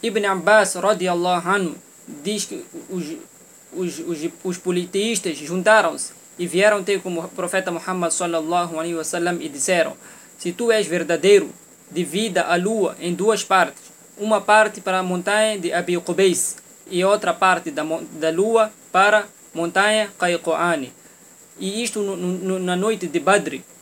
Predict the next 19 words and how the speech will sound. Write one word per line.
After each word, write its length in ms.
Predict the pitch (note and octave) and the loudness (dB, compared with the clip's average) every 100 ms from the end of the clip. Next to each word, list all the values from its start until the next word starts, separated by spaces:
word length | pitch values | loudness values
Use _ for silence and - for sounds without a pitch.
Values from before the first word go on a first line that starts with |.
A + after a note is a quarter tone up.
| - | -8
profeta 340 | E3+ E3 F#3+ | -4 -2 -2
Muhammad, 360 | F3+ E3+ F#3 E3+ | -4 -6 -4 -4
sallallahu 680 | F3+ F3 E3 E3 F3 D3+ D#3 | -4 -2 -2 -2 -4 -4 -6
alaihi 220 | D#3+ D#3+ | -6 -6
wasallam, 420 | D3 - E3+ F3+ | -8 -6 -4 -4
pediu 400 | F3 C#3 E3+ G#3+ | -6 -6 -2 0
ao 120 | D#3+ | 0
seu 160 | E3 G3 | -2 -4
Senhor 480 | F#3+ F3 G3 F#3 C#3 - - - | -2 -4 -2 -2 -4 -12 -20 -10
que 280 | G3+ G#3+ G#3+ - - | -4 -4 -4 -16 -14
realizasse 840 | - E3+ F3+ E3 C#3 G3 G3+ - - | -4 -2 -2 -2 2 2 2 0 -4
esse 240 | G3 G3 | -4 -4
pedido 460 | - E3+ D#3+ G3 D3+ | -6 -4 -2 -2 0
dele. 340 | F3 G3+ D3 - - _ | 4 4 4 -8 -20 _
Na 180 | D3+ E3+ | -6 -2
mesma 380 | F3 B3 F#3+ F#3 | 0 0 0 -2
noite 320 | G3+ A3 G3 | 0 0 -2
de 140 | D3 | -4
Badr 380 | D3+ F#3+ G#3 C#3+ | 0 2 2 -2